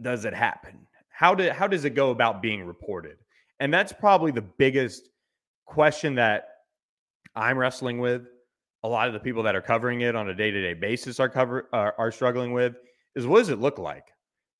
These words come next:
Because this is a, a week that a lot of people have talked about as,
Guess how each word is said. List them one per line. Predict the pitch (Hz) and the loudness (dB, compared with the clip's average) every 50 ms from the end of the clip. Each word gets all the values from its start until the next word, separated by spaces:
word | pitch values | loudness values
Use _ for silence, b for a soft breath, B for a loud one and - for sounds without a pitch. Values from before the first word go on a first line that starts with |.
| _ _ | _ _
Because | - 131 123 147 131 127 | -4 2 2 2 4 4
this | 190 220 - | 0 -2 -2
is | 220 160 135 | -6 -2 -2
a, | 139 131 117 113 - - | 0 0 -2 -4 -6 -4
a | - 120 | -4 -2
week | 113 113 139 160 156 147 - | 0 0 0 -2 -2 -2 -2
that | 123 110 | -2 -2
a | 104 | 0
lot | 98 113 151 175 233 269 | 0 -2 -2 -2 0 0
of | 254 185 | 0 -2
people | - - 196 185 - 127 110 104 95 92 - _ _ _ _ _ _ _ _ _ | -2 -6 -8 -4 -2 -2 -2 -2 -2 -6 -10 _ _ _ _ _ _ _ _ _
have | _ - 127 113 107 | _ 0 0 0 2
talked | - 139 135 147 147 147 | 2 4 4 4 2 0
about | 135 120 120 117 113 117 - - | 0 2 4 4 2 2 0 2
as, | 120 113 110 107 101 95 - | 4 4 4 4 2 -2 -6